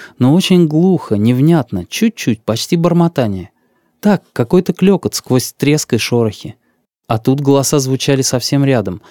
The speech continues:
словно за стеной, во дворе. Переговаривалось несколько иностранцев.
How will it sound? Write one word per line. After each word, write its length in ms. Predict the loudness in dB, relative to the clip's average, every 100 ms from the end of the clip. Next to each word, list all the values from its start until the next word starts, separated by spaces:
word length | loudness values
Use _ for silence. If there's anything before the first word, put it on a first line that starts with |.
| -20 -6
словно 340 | 2 4 4
за 140 | 2
стеной, 480 | -2 0 0 2 -2
во 160 | -2 -2
дворе. 420 | 0 0 0 -2 _ _ _ _ _ -2
Переговаривалось 720 | 0 2 2 2 2 0 0
несколько 420 | -2 0 -4 0
иностранцев. 760 | 0 0 -2 -4 -4 -6 -12